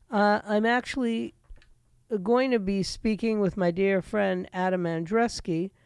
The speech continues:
um, because, man, I tell you, he, he finds, uh, oh, no, no, you know what? I'm gonna spe-, be speaking with, uh, that's tomorrow. I'll be speaking with Adam. Today I'm gonna be speaking with Kayla Toney, who's an associate counsel at First Liberty,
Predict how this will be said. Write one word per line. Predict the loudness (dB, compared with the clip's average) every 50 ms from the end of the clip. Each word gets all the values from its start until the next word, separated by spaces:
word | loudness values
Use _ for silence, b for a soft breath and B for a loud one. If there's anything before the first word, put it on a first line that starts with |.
| b b b b b _
um, | -6 -4 -2 -2 -2 -4 -6 -8 -10 -6
because, | -4 -4 -4 -2 0 2 2 2 2 2 -2 -4 -6 -10 -12 -14 -16 -18 _ _ _ _ _ _ _ -10
man, | -8 -6 -4 -4 -4 -6
I | -8 -10
tell | -10 -6 -6 -6
you, | -4 -4 -6 -6 -8 -12 _ _ _ _ _ _ _ _
he, | -10 -8 -6 -6 -6 -8 -8 -6 -6 -6 -6
he | -4 -4 -4 -4 -4
finds, | -4 -2 -2 0 0 0 -2 -2 -4 -8 -10 -10 -10
uh, | -10 -8 0 2
oh, | 4 4
no, | 6 4 4 2 2
no, | 0 0 0 0 0 -2 -2 -4
you | -4 -2
know | 0 0 0
what? | 0 -2 -2 -4
I'm | -4 -4
gonna | -2 -2 -4
spe-, | -6 -6 -8 -8 -8 -6 -6
be | -6 -6 -6
speaking | -6 -6 -6 -6 -4 -4 -4 -2 0
with, | 0 0 -2 -2 -2
uh, | -2 -2 -2
that's | -2 -4 -4 -4 -8
tomorrow. | -10 -6 -4 -4 -2 -2 -2 -4
I'll | -4 -6
be | -6 -8 -12
speaking | -10 -8 -8 -8 -6 -6 -4 -4
with | -4 -4
Adam. | -4 -4 -6 -6 -8 -8
Today | -6 -4 -2 -2 -2 -2
I'm | -2 -2
gonna | -4 -4
be | -4 -6 -8
speaking | -8 -6 -6 -6 -4 -2 -2 0 0
with | 0 -2 -2 b b b b b b -2
Kayla | 2 4 4 4 4 2 0 0
Toney, | 0 0 0 0 0 -2 -4 -8 -12 b b b b b b b
who's | -2 0 0 0 0
an | 0 -2
associate | -2 0 0 0 0 0 0 -2 -4 -4
counsel | -4 -4 -2 -2 -2 -2 -4 -4 -6 -4 -2
at | -2 -4 -4 -4
First | -2 0 0 0 0 -2 -2
Liberty, | 0 0 0 0 0 -4 -4 -6 -8 b